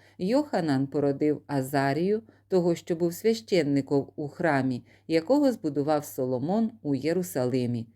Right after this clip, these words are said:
Азарія породив Амарію, Амарія породив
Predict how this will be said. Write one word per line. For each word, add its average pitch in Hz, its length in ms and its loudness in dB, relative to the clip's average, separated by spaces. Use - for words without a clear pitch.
Азарія 160 560 4
породив 151 640 0
Амарію, 147 680 -2
Амарія 190 480 2
породив 135 500 0